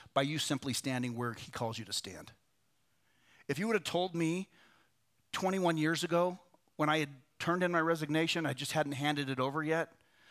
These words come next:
"When I'm done pastoring here, I don't wanna continue to be here. I wanna do anything else but pa-, but pastor. I wanna go find a new life, a new career," my, one of the same wife, though.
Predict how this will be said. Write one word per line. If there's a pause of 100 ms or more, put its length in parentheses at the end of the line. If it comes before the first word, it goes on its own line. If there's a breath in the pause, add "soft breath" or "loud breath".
(200 loud breath)
"When
I'm
done
pastoring
here,
I
don't
wanna (180)
continue
to
be
here.
I
wanna
do
anything
else
but (220)
pa-,
but
pastor. (260 loud breath)
I
wanna
go
find
a
new
life,
a
new
career," (180)
my, (220)
one
of
the
same
wife,
though.